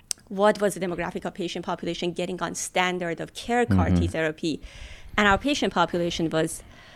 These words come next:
Speaker 1: unfortunately extremely privileged,
Speaker 2: I
Speaker 1: you
Speaker 2: see.
Speaker 1: know.
Speaker 2: Sure.
Speaker 1: Um, we, we are living in San Francisco.
Speaker 2: Right.
Speaker 1: There were really few Asian patients.
Speaker 2: Mm.
Speaker 1: Um, we did really poorly with, um, uh, African American patients, but you can say, "Okay,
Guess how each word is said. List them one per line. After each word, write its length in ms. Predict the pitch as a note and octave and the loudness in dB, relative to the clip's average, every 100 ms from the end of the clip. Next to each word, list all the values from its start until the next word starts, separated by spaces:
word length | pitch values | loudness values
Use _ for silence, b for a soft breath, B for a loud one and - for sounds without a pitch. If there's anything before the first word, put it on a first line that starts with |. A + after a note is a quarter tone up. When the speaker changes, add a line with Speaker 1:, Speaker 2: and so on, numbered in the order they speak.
| B B - | B B 2
Speaker 1:
unfortunately 920 | G#3+ G3 - A#3 B3 C4 A#3+ F#3 F#3 | 4 4 4 4 6 4 2 2 2
extremely 560 | E3+ - - A#3 A#3 E3+ | 0 0 2 4 6 4
privileged, 680 | - F3 E3+ - - - - | 4 2 2 0 -2 2 4
Speaker 2:
I 100 | - | 6
Speaker 1:
you 60 | |
Speaker 2:
see. 100 | - | 6
Speaker 1:
know. 260 | - - - | 4 2 0
Speaker 2:
Sure. 360 | - F#2+ F#2 | 2 4 4
Speaker 1:
Um, 340 | E3+ D#3+ G2+ - - | 4 2 0 -4 -6
we, 600 | - E3+ G3+ G#3 G3+ G3 F#3 | -8 -2 2 2 2 0 2
we 100 | F3 | 2
are 60 | |
living 240 | F3 G3+ G3 | 4 4 2
in 80 | F3+ | 2
San 220 | F#3 E3+ | 2 2
Francisco. 680 | E3 D#3+ D3+ - - E3 F3+ | 0 -2 -2 0 4 6 6
Speaker 2:
Right. 260 | E3+ E3 | 4 4
Speaker 1:
There 500 | G3 F#3 F3+ F3 F3 F3+ | 4 6 8 6 4 2
were 240 | F3+ E3+ | 2 4
really 600 | E3 E3 G3 A#3 A3+ G3 | 0 0 4 6 6 6
few 400 | F#3 - F3 D#3+ | 2 4 6 6
Asian 360 | E3 E3+ D#3+ D3 | 6 6 4 2
patients. 680 | - - - E3+ F#2 F#2 E2+ | 2 2 4 4 6 6 6
Speaker 2:
Mm. 460 | D#2+ D#2 D#2+ - | 2 -2 -4 2
Speaker 1:
Um, 380 | G3 F3 E3+ - - _ F3+ | 4 6 2 -2 -8 _ 0
we 100 | F#3+ | 2
did 240 | F#3 F3+ E3+ | 4 4 6
really 300 | G3 G#3 A3 | 6 6 4
poorly 500 | - F#3 E3+ E3+ F#3+ | 4 6 8 6 6
with, 400 | F#3 - - F#3+ | 4 2 2 4
um, 520 | F3+ E3 E3 - F#3 - - G3 | 6 6 4 0 -6 -8 -4 0
uh, 300 | F3+ E3 - | 2 2 2
African 340 | F#3 F#3 F3+ E3+ | 2 2 2 4
American 340 | F3 F3 E3 | 4 2 2
patients, 340 | F3+ - F#3+ | 2 2 2
but 140 | - G#3 | 2 0
you 80 | F3+ | 0
can 140 | G3 | 0
say, 200 | - F3+ | 2 4
"Okay, 400 | F3 - F#3 F#3+ | 4 4 4 2